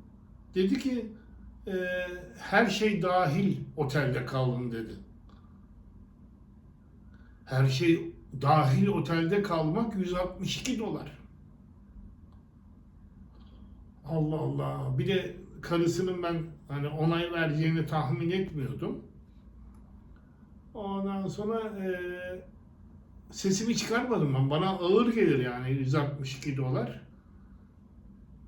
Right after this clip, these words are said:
Sonra ertesi günü konuşunca kabul ettim. "Tamam." dedim, "olsun yani.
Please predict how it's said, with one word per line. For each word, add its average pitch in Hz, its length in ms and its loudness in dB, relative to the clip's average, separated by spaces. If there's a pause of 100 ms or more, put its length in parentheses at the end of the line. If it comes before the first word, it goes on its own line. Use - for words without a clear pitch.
(220)
Sonra 208 840 0 (360)
ertesi 180 580 2
günü 156 320 0 (300)
konuşunca 175 760 2
kabul 180 300 0
ettim. 135 460 -2 (380)
"Tamam." 151 300 -4
dedim, 131 260 -2
"olsun 131 600 -6
yani. 113 260 -10